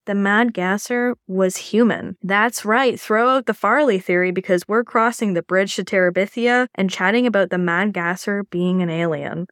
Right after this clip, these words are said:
Some folks out there think that the Mad Gasser was out of this world, hence why the attacks happened quickly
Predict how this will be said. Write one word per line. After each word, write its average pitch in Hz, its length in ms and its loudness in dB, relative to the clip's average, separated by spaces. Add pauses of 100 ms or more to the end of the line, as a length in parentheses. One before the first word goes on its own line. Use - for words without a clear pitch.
Some 320 320 0
folks 311 320 0
out 208 180 0
there 196 220 2
think 190 240 -2
that 180 140 0
the 190 60 0
Mad 190 300 2
Gasser 185 400 0
was 185 220 0
out 180 100 4
of 170 140 2
this 170 260 -2
world, 247 520 2
hence 277 360 -2
why 196 260 4
the 196 120 0
attacks 190 460 -4
happened 170 360 -6
quickly 269 560 -2